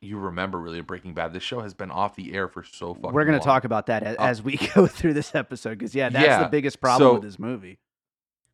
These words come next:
Speaker 1: here's my pitch to you, right? I walk up and I'm, you know, "You're Vince Gilligan,
Speaker 2: Mm.
Speaker 1: and I'm pitching you. Here's my idea." Breaking Bad, uh, prequel,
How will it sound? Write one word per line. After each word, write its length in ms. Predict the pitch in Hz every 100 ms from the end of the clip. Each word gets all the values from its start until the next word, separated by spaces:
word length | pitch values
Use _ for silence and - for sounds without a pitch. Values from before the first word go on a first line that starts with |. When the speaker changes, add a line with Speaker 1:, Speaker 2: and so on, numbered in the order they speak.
| _ -
Speaker 1:
here's 180 | 156
my 100 | 165
pitch 340 | 135 147 131 -
to 120 | 110
you, 320 | 104 87 78 _ -
right? 240 | 82 80 - -
I 60 |
walk 240 | 87 90 107
up 160 | 104
and 220 | 85 80
I'm, 300 | 80 82 80 _ _
you 100 | 87
know, 140 | 78 78 -
"You're 200 | 104 101
Vince 260 | 107 95
Gilligan, 480 | 87 92 82 73 85
Speaker 2:
Mm. 340 | 127 113 87
Speaker 1:
and 80 | 82
I'm 80 | 78
pitching 400 | - 95 - 78
you. 140 | 76 _ _ _ -
Here's 200 | 101 90
my 200 | 85 87
idea." 360 | 76 78 - - _ _ _ _ - - _ _ _ _ _ _ _ - -
Breaking 480 | 104 107 117 156 139
Bad, 540 | 110 95 85 85 - _ _ _ _ _ _ -
uh, 580 | 90 90 85 80 80 - _
prequel, 500 | - 135 131 82 80